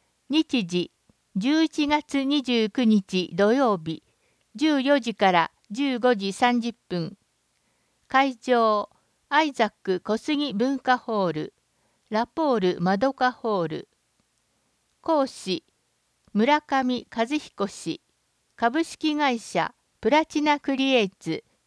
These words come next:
代表取締役、元日本テレビプロデューサー。上半身の写真があります。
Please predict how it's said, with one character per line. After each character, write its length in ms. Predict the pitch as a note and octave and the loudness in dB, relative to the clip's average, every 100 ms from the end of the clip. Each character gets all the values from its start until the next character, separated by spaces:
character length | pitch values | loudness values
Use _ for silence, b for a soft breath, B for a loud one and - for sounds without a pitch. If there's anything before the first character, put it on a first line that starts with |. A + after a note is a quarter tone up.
| - | -2
代 240 | G#3 C#4 - | 2 2 0
表 280 | C4 A#3+ A#3 | 0 0 0
取 220 | G#3+ A3+ | -2 -4
締 480 | - A3+ G#3 G3 F#3 | -4 0 2 2 0
役、 440 | F3+ - - D3+ _ _ _ _ - | -2 -4 -10 -12 _ _ _ _ -6
元 460 | B3+ - G#3 F3 - - | -4 0 2 2 -2 2
日 160 | G#3 | 4
本 240 | C4+ D#4 D4+ | 6 2 0
テ 160 | D#4 | 2
レ 140 | C#4+ C#4+ | 4 4
ビ 220 | C#4 C4 | 2 -2
プ 180 | - C4 | -2 2
ロ 160 | C4 | 2
デ 140 | B3 A#3+ | 2 2
ュ 100 | G#3 | 0
ー 40 | |
サ 500 | F#3+ - D#3+ D3 - - _ _ _ _ _ _ _ _ _ _ _ _ | 0 -2 -2 0 -4 -8 _ _ _ _ _ _ _ _ _ _ _ _
ー。 40 | F#3+ | 0
上 240 | C#4 D#4 | 4 4
半 240 | D4+ D4+ C#4 | 2 0 -2
身 320 | - G#3 F#3+ | -4 0 2
の 220 | F3+ F3 | 2 0
写 180 | - G3 | -2 -4
真 340 | - B3+ B3 | -4 -2 0
が 180 | A#3 G#3+ | 0 0
あ 60 | G#3 | 0
り 160 | G3 | 0
ま 180 | F#3 G3 | -2 -4
す。 300 | - - _ | -6 -18 _